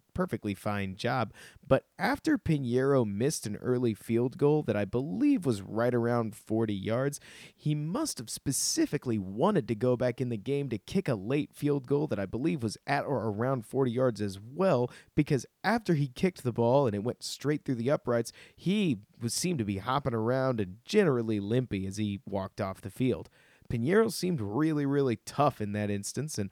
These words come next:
I'm not trying to credit the guy for going out and kicking a field goal in a game that the Bears won pretty comfortably, but it does seem really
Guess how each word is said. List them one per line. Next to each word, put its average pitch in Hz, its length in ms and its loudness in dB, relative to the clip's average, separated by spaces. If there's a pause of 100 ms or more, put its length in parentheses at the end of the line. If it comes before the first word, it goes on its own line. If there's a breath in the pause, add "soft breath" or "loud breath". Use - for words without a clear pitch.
(220 loud breath)
I'm 190 180 0
not - 200 -2
trying 147 240 0
to 104 60 -4
credit 143 380 -2
the 113 80 -4
guy 117 300 2
for 101 400 -4
going 127 240 4
out 123 160 2
and 101 160 -12
kicking 123 260 -2
a 101 60 -2
field 127 340 2
goal 120 320 6
in 104 80 -2
a 92 60 -4
game 120 380 -2
that 101 120 -2 (240 loud breath)
the 113 80 -2
Bears 117 380 2
won 120 240 0
pretty 110 220 -4
comfortably, 113 580 -2
but 110 240 0 (240 loud breath)
it - 220 -2
does 165 260 4
seem 156 420 -2
really 147 380 6